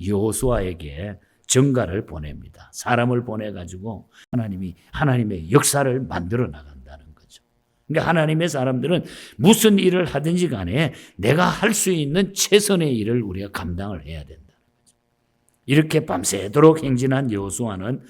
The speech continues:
가나안의 다섯 동맹국을 기습적으로 치게 됩니다. 그 결과 동맹군은 패배해가지고 달아났고,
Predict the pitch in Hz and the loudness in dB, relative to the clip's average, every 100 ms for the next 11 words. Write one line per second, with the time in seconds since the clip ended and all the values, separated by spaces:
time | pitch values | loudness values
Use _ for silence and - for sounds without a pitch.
0 | - - - _ - 101 113 120 113 95 | -20 -20 -20 _ -8 -2 2 4 2 -2
1 | 87 - 131 131 120 - _ _ _ _ | -6 -2 0 0 -2 -8 _ _ _ _
2 | _ - 101 101 127 123 101 90 110 104 | _ -8 -2 4 4 4 2 -2 -2 -2
3 | - 165 165 - 139 110 120 - - 131 | -2 0 0 -2 -4 -4 -4 0 0 0
4 | 107 - 62 62 - - _ _ _ _ | -4 -6 -14 -18 -20 -20 _ _ _ _
5 | _ _ _ - 131 120 113 120 135 131 | _ _ _ -2 0 0 0 2 0 -2
6 | 101 107 107 113 123 113 - - _ _ | -4 -4 -2 -2 0 -2 -8 -20 _ _
7 | _ _ - - 147 135 120 104 98 92 | _ _ 0 6 8 8 4 0 -6 -8
8 | 101 98 - 123 104 82 71 - 113 107 | -8 -10 -4 -2 -2 -6 -10 -10 -8 -8
9 | - | -12